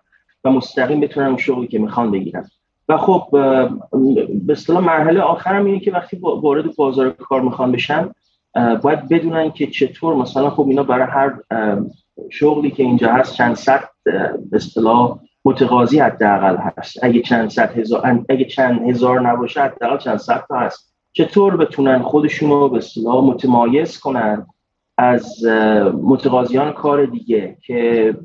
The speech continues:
اه، اون، اه، کارفرما اینا رو انتخاب کنه به جای متقاضیای دیگه که از دانشگاه‌های دیگه مثلاً هستن.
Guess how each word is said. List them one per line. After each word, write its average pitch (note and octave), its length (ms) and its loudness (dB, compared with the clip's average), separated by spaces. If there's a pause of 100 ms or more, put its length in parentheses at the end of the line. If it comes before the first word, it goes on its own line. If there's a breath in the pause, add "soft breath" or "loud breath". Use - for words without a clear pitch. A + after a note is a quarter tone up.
اه، G#2 160 -2
اون، D3 480 2
اه، A2 260 -2 (280)
کارفرما C3+ 1040 0 (100)
اینا D3 300 0
رو D#3 80 2
انتخاب A#2 440 -4
کنه G#2+ 460 -2 (140)
به B2+ 100 2
جای A2+ 640 2 (200)
متقاضیای B2+ 600 0
دیگه B2+ 220 2
که B2+ 120 0
از A2+ 140 -2
دانشگاه‌های A2 480 -2
دیگه A2+ 180 -2
مثلاً F#2 420 -2
هستن. - 200 -10